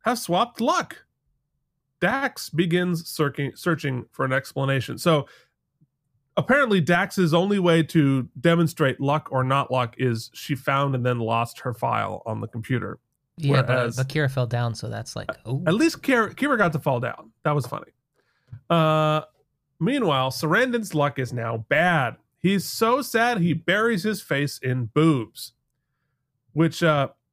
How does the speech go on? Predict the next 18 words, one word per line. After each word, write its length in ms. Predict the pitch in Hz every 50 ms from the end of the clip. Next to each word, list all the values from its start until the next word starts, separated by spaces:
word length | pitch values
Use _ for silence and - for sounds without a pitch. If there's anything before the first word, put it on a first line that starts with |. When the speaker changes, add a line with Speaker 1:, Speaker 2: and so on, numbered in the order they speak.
| _ _ _ _ _ _
Speaker 1:
this 240 | 180 208 285 262 -
is, 240 | 254 226 180 - 165
without 320 | 165 180 202 220 269 311
a 40 | 285
doubt, 300 | 220 185 135 - - - _ _ _ _ _ _ _ _ _ _ -
the 80 | 254
best 240 | 247 311 320 - -
way 100 | 302 302
to 60 | 311
feel 180 | - - 311 311
better. 320 | 240 180 131 117 - - _ _ _ _ _ _ _ -
Speaker 2:
Mm-hmm. 280 | 143 131 - - 127 120 117 - _ _ _ _ _ _ _ _ _ _ _ _ _ _ _
Speaker 1:
But, 240 | 190 190 175 180 -
uh, 260 | 190 180 175 160 - -
uh-oh. 460 | 226 262 269 - 156 139 123 120 - _ _ _ _
His 240 | - 170 180 170 170
fiancée 720 | - - 247 277 277 302 349 339 - - 240 214 196 180
sees, 580 | - - - 170 156 147 143 139 139 135 131